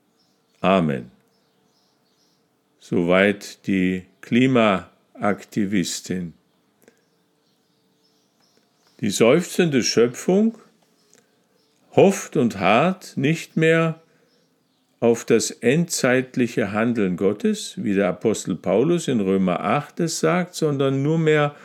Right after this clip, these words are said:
auf das Handeln des Menschen. Aber auf dieser Schwundstufe, wo von Gott nur noch blass als demjenigen die Rede ist, der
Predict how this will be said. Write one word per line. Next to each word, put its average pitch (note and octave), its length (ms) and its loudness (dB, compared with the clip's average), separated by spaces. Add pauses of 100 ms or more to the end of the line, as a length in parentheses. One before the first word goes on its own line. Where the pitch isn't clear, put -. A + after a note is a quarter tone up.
(200)
auf A2 180 -4
das - 240 -4
Handeln A2+ 380 0
des G#2+ 260 -4
Menschen. E2 480 -8 (1500)
Aber C3 180 0
auf C3 160 0
dieser E3+ 320 2
Schwundstufe, D#3 880 0
wo C#3 140 0
von C#3 260 -2
Gott C#3+ 300 0
nur D3+ 180 0
noch C#3 220 0
blass C3+ 440 -2
als B2+ 280 -2
demjenigen C#3 760 0
die B2 120 2
Rede C3 360 0
ist, B2 240 -4
der A#2 300 4